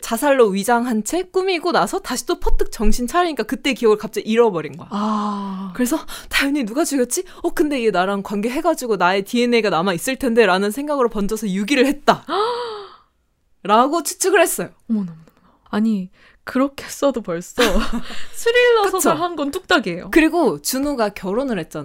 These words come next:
Speaker 2: 음, 음.
Speaker 1: 해서 그 아내가 있어요. 아들, 아들도 있었나? 그건 기억이 안 나요. 어쨌든 아내가 확실하게 있어요. 가정이 확실하게
Speaker 2: 음, 음.
Speaker 1: 있는데 이제 다현이가 계속 준우한테 그런 말을 했대요. "선생님 언제 이혼해요? <gasps> 선생님 이혼하고 우리 뭐 어디 가요?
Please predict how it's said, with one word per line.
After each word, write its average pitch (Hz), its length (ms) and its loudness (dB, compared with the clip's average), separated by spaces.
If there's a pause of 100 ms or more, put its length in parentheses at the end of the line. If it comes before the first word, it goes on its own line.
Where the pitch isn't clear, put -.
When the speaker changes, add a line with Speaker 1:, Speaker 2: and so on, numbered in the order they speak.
(160)
Speaker 2:
음, - 20 -4
음. 202 60 0
Speaker 1:
해서 233 560 2
그 170 220 -4
아내가 196 340 2
있어요. 139 260 -6
아들, 185 460 -2
아들도 233 340 -4
있었나? 160 380 -6 (100)
그건 240 240 2
기억이 226 220 6
안 165 120 -2
나요. 175 120 -10
어쨌든 - 300 0
아내가 233 320 4
확실하게 320 500 2
있어요. 143 180 -8
가정이 226 360 -2
확실하게 247 480 2
Speaker 2:
음, - 20 -2
음. 165 40 -2
Speaker 1:
있는데 170 440 -4 (720)
이제 262 160 -2
다현이가 226 720 2
계속 214 300 -6 (180)
준우한테 220 380 0
그런 202 260 -2
말을 156 180 -4
했대요. 139 380 -10 (320)
"선생님 330 320 -4
언제 180 260 -2
이혼해요? 147 480 -6 (400)
<gasps> - 460 -20
선생님 269 380 -6
이혼하고 214 540 0
우리 185 420 -2
뭐 147 160 -6
어디 175 240 -4
가요? 151 340 -6